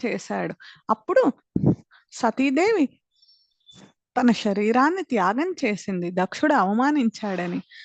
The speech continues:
అప్పుడు శివుడు క్రోధాగ్ని, తన క్రోధాగ్నిగా వీరభద్రేశ్వరుని పంపించి దక్షయజ్ఞాన్ని ధ్వంసం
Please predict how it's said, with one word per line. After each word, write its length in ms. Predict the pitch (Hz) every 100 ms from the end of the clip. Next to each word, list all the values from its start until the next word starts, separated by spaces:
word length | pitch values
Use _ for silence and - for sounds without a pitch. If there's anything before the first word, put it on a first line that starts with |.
| - _ _ _ _ _ _ _ _ _ _ _ _ _ _
అప్పుడు 320 | 214 - 359 370
శివుడు 400 | - 202 262 349
క్రోధాగ్ని, 960 | - 208 208 214 196 339 285 254 269
తన 200 | 247 233
క్రోధాగ్నిగా 1080 | 220 - 190 208 220 311 269 254 247 240 226 - - - - _ 208
వీరభద్రేశ్వరుని 1080 | 240 302 320 302 320 320 - - 294 277
పంపించి 880 | 254 165 165 202 196 190 208 202 233 - - _ -
దక్షయజ్ఞాన్ని 1000 | 214 - 330 294 214 220 214 190 226
ధ్వంసం 600 | 311 254 247 262 - 370